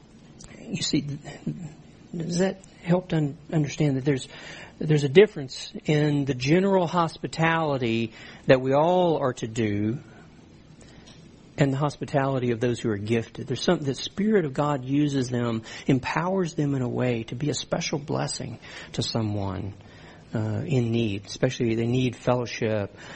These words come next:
or to gather the saints and, um, for, like, a small group or something.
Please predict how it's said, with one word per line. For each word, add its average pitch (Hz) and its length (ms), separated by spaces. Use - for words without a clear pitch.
or 120 240
to 123 200
gather 127 500
the 107 100
saints 117 680
and, 107 260
um, 110 520
for, 131 220
like, 117 240
a 110 60
small 110 300
group 104 320
or 117 60
something. 123 480